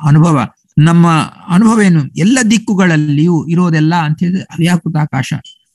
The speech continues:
ದಿಕ್ಕುಗಳು, ಯಾಕಂದ್ರೆ ಭೂತಾಕಾಶವಿಲ್ಲದೆ ಇರುವ ಕೂಡ ದಿಕ್ಕುಗಳಿವೆ. ದಿಕ್ಕುಗಳನ್ನೋದು ಯ-, ಯ-, ನಾವು ಹೇಳಿದ್ವಿ, ಒಬ್ಬೊಬ್ರಿಗೂ ಒಂದೊಂದು ದಿಕ್ಕು ಇರಬಹುದು. ಆದರೆ when any entity, ಒಂದು ಪರ್ಸನ್ ಒಂದು ಕಡೆ ಇದ್ದರೆ, ಪ್ರಪಂಚದಲ್ಲಿ ಎಲ್ಲಿದ್ರೂ ಕೂಡ ಅವನ ಎಲ್ಲ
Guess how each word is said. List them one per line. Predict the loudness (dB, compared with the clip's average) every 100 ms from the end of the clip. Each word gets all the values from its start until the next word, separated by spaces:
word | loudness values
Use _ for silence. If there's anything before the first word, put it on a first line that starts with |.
| _ _ -2 2 4
ದಿಕ್ಕುಗಳು, | 2 -2 -2 0 2
ಯಾಕಂದ್ರೆ | 0 0 0 2 2
ಭೂತಾಕಾಶವಿಲ್ಲದೆ | 0 0 0 0 0 0 0 2 2 2 2 4 4
ಇರುವ | 2 0 -2
ಕೂಡ | -2 -2
ದಿಕ್ಕುಗಳಿವೆ. | 0 0 0 0 2 0 _ -4
ದಿಕ್ಕುಗಳನ್ನೋದು | -4 -2 -2 2 4 4 4 2 2 -2 _ _ _ -6
ಯ-, | -4 -4 -12 -6
ಯ-, | -2 -2 -4 -2 2 2
ನಾವು | 2
ಹೇಳಿದ್ವಿ, | 2 2 2
ಒಬ್ಬೊಬ್ರಿಗೂ | 2 2 2 2
ಒಂದೊಂದು | 4 4 2 0
ದಿಕ್ಕು | 0 0
ಇರಬಹುದು. | 2 2 0 -4 -6
ಆದರೆ | -4 -2 0 -2 -2 -6 -4
when | 0 2 0 0 0
any | 2 2 2 2
entity, | 2 0
ಒಂದು | 2 0
ಪರ್ಸನ್ | 0 -2 0 2
ಒಂದು | 4 2
ಕಡೆ | 2 0 0
ಇದ್ದರೆ, | 0 -4 -4
ಪ್ರಪಂಚದಲ್ಲಿ | -4 0 0 2 2 2
ಎಲ್ಲಿದ್ರೂ | 2 2 2 0 -2
ಕೂಡ | -2 -6 -10 _ 0
ಅವನ | 2 4 4
ಎಲ್ಲ | 2 2 2 2